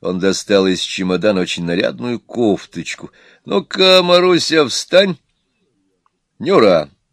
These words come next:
Маруся у нас дома осталась. Ну-ка, Нюра, примерь".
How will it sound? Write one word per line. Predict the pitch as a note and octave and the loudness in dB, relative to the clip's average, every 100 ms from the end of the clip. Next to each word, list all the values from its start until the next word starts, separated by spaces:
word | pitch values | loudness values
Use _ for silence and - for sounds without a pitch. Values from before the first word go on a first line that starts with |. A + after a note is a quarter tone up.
| _ _ _ _ _ | _ _ _ _ _
Маруся | F#2+ G#2+ G2 | -4 -4 -2
у | G#2+ | 0
нас | A2+ E2+ | 0 0
дома | F#2+ F3+ A2 F2+ F2 | 0 2 4 2 -2
осталась. | E2 - F#2 E2+ D#2 - - - | -4 -6 -4 -2 -4 -12 -20 -20
Ну-ка, | - E3 - G3+ G3+ | -4 -4 0 0 2
Нюра, | G3 G3+ F#3+ A#2 | 0 0 4 2
примерь". | F2 F#2 F2+ A#2+ D#3+ | 2 -4 0 -2 -2